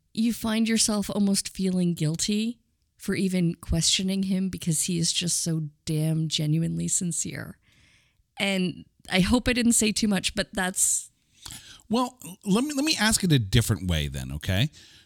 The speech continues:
Speaker 2: Do you feel that Sam Rockwell is falling into Christopher Walken territory in that people are writing the roles for him based on the same style of character that he's played over and over again?
Speaker 1: Well, I, I think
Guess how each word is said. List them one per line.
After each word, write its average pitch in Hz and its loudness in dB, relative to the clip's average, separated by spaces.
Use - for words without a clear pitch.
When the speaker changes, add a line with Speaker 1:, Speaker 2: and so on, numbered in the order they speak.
Speaker 2:
Do 196 4
you 294 0
feel 82 0
that 110 2
Sam 143 2
Rockwell 107 2
is 101 0
falling 110 2
into 104 0
Christopher 117 0
Walken 101 2
territory 80 0
in 95 0
that 87 -2
people 131 2
are 110 2
writing 104 2
the 98 2
roles 90 2
for 98 0
him 95 0
based 117 4
on 101 0
the 95 0
same 104 0
style 104 2
of 92 -2
character 98 0
that 87 -2
he's 92 -2
played 90 -2
over 82 -2
and 82 -2
over 80 -2
again? 67 -8
Speaker 1:
Well, 349 -4
I, 320 2
I 302 2
think 359 0